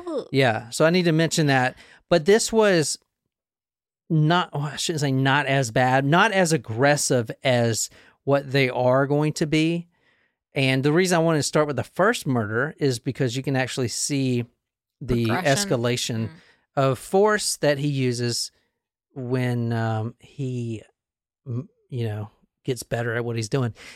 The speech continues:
Speaker 2: Anyway, this is where Earl Nelson is raised, <laughs> right here.
Speaker 1: I'm not sure if better is the right word,
Speaker 2: No, he gets
Speaker 1: but
Speaker 2: better. He gets, that's what, he gets better at what he's doing, yeah. This is, this is a job for these people.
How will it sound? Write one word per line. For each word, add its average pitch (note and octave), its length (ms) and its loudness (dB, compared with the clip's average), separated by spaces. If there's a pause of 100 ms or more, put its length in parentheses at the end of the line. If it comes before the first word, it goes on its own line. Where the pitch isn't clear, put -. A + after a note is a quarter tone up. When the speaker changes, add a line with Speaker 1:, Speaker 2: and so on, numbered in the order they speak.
(160)
Speaker 2:
Anyway, F#3+ 260 4
this G#3+ 220 2
is G#3+ 120 2
where F#3 280 4 (200)
Earl E3 280 4
Nelson D3 540 2
is B2+ 160 0
raised, A#2+ 720 0 (140)
<laughs> - 120 -16
right D3 240 2
here. C#3 100 0
Speaker 1:
I'm A#3+ 80 2
not E4+ 160 -2
sure F4 160 0
if - 100 -6 (180)
better G#3+ 460 0
is A#3 260 -6
the B3 160 -8
right A#3+ 300 -6
word, A3+ 480 -2
Speaker 2:
No, B3+ 200 4
he F3+ 100 4
gets G#3 160 2
Speaker 1:
but C3 60 -8
Speaker 2:
better. G#3+ 200 4
He C3+ 100 2
gets, C#3+ 200 -2
that's D#3 220 -2
what, F3+ 100 -8 (120)
he E3+ 280 -8 (280)
gets E3 180 -2
better F3 260 2
at F#3 80 0
what F#3+ 140 0
he's F3+ 140 -2
doing, F3 300 -4
yeah. F#3 180 -8 (680)
This A#3 160 0
is, C4 100 -4
this C4 240 -2
is C4 100 -6
a A3 40 -6
job B3 280 0
for D#3+ 120 2
these C3+ 200 0
people. G#2 320 -6